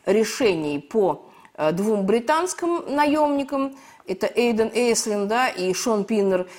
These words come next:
И прицепом к ним идет марокканец, с которым все немножко сложнее, потому что, э, марокканец приехал, э, в Укра-, на Украину как наемник, э, но здесь успел жениться,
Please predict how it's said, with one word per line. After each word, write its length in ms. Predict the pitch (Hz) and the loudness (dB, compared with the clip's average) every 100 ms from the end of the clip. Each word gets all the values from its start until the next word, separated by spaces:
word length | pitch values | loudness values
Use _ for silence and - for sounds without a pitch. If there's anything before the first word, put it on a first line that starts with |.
| - - | -20 -6
И 400 | 233 311 370 - | 0 2 2 0
прицепом 520 | 247 226 294 254 233 | -4 0 0 0 -2
к 60 | 226 | -2
ним 260 | 269 381 339 | -2 0 2
идет 240 | 247 262 | 2 2
марокканец, 880 | 262 254 254 247 214 180 254 381 - - | 2 2 2 2 0 0 -2 -4 -8 -14
с 120 | - | -6
которым 480 | 220 214 262 226 196 | -4 -2 0 0 -2
все 160 | 254 | -2
немножко 500 | 214 220 214 190 208 | 0 0 0 -2 -4
сложнее, 560 | - 196 180 208 339 403 | -2 -2 -2 -2 -2 -2
потому 400 | 277 202 202 311 | -2 -2 -2 -2
что, 200 | - 277 269 - - - - | -2 -4 -4 -20 -20 -20 -12
э, 240 | - 175 175 | -4 0 2
марокканец 720 | 180 190 190 262 320 330 302 | 2 2 2 0 0 -2 -6
приехал, 840 | - 240 233 247 214 190 160 147 - | -2 0 2 2 2 0 0 -2 -6
э, 360 | 165 160 160 156 | -4 0 0 0
в 80 | 165 | -4
Укра-, 320 | 170 214 175 | -2 -4 0
на 160 | 196 214 | 0 0
Украину 480 | 214 220 214 190 | 2 2 2 -2
как 240 | 180 202 226 | -2 -4 -2
наемник, 800 | 202 185 185 202 247 359 - - - - - - - - | -4 -2 -2 -2 -2 -2 -6 -20 -20 -20 -20 -20 -20 -12
э, 200 | - 170 175 | -4 -2 0
но 500 | 208 294 349 339 - | 2 2 2 2 2
здесь 360 | 202 208 262 247 | -2 0 0 -2
успел 440 | - - 226 196 | -6 0 2 2
жениться, 720 | 180 240 330 392 - 359 349 | 0 0 2 0 -2 -2 -4